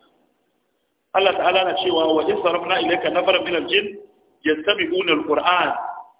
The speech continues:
Falamma hadaruhu qalu ansitu, falamma qudiya wallaw ila qaumihim munzirin." Abdullahi bin Abbas yana cewa, "Kanat rusul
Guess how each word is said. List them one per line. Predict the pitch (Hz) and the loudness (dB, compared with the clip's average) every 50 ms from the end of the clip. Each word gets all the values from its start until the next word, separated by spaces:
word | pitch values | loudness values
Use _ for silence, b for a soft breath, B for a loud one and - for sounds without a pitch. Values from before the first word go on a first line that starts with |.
| _ _ _ _ _ _ _ _ _ _ _ _ _ _ _ _ | _ _ _ _ _ _ _ _ _ _ _ _ _ _ _ _
Falamma | - 208 208 196 185 180 185 185 | 2 2 4 2 2 2 0 2
hadaruhu | 185 190 190 180 165 165 185 180 165 - | 2 2 2 4 4 4 2 2 2 2
qalu | 170 175 175 185 175 175 | 0 0 2 2 0 0
ansitu, | 190 349 - - 359 - 381 - - - - - - - | 0 0 -2 -4 -4 -2 -2 -2 -2 -2 -2 -4 -4 -2
falamma | - - - 180 - - 170 180 - | 0 2 2 2 2 2 2 4 4
qudiya | 208 - 196 202 196 196 196 196 196 190 196 - - - - | 4 2 4 4 4 4 4 2 0 -4 -6 -8 -10 -6 -2
wallaw | 139 151 151 151 - - 170 170 | -2 0 2 2 2 2 0 0
ila | 165 165 175 - | 0 0 2 2
qaumihim | 180 185 175 160 147 160 - | 0 0 0 -2 -4 -6 -6
munzirin." | - 175 175 - - - 294 285 - - - - _ _ _ _ _ _ _ _ _ _ _ - | -6 -6 -6 -6 -6 -8 -8 -8 -10 -14 -18 -20 _ _ _ _ _ _ _ _ _ _ _ 0
Abdullahi | 165 175 - - 208 240 233 | 0 0 2 2 2 2 2
bin | - 214 208 | 2 0 -2
Abbas | 190 - 190 196 190 185 | -2 0 0 0 0 0
yana | 185 190 180 180 180 | 0 -2 -2 -2 -2
cewa, | 185 180 170 165 165 160 165 - - - - - - | 0 0 2 0 0 0 -4 -6 -10 -12 -16 -6 0
"Kanat | - 208 214 208 233 226 - 202 | 2 2 2 2 0 -2 -2 -2
rusul | - 175 190 196 180 175 156 | 0 0 0 0 -2 -2 -4